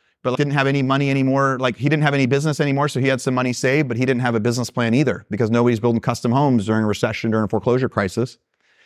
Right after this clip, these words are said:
And so he invested in me, but the way I talked him into investing in me that first one is I was doing it for free, right? I wasn't gonna, there was no profit split, right? It was, he had to make a bet on me. It was an industry that n-, that nobody had really done at scale before.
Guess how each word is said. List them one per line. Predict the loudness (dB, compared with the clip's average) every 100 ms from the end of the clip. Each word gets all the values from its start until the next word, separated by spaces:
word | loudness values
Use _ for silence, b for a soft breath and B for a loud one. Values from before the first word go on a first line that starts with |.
| b b b
And | 0
so | 2
he | 2
invested | 4 2 0 0
in | 0
me, | 2
but | 2
the | 4
way | 2
I | 2
talked | 0 0
him | -2
into | -2 0
investing | 0 -2 -4 -4
in |
me | -4
that | -4 -4
first | -4 -4
one | -4 -2
is | 0
I |
was | 0
doing | 2 0
it | -2
for |
free, | -2 -2 -2 -8 _ _ _ _ _ _ _ _ _ -8
right? | -2
I | 0
wasn't | 2 0
gonna, | 0 2
there | 2
was | 2 2
no | 2
profit | 0 -2 -2 -8
split, | -6 -6 -6 _ _ _ _ _ _ _
right? | -2 0 0
It | 2
was, | 2 2 0 -2
he | 0
had | 0
to | 0
make | 0
a | 0
bet | 0 0
on | 0 0
me. | 2 2 0 0
It | 0
was | 2
an | 2
industry | 0 -2 -2 0
that | 0
n-, | -2
that | 0 0 2
nobody | 0 2 0
had | 0
really | 0 0 0
done | 0 -2
at | -2
scale | -2 0 0
before. | -2 -2 -2 -2 -4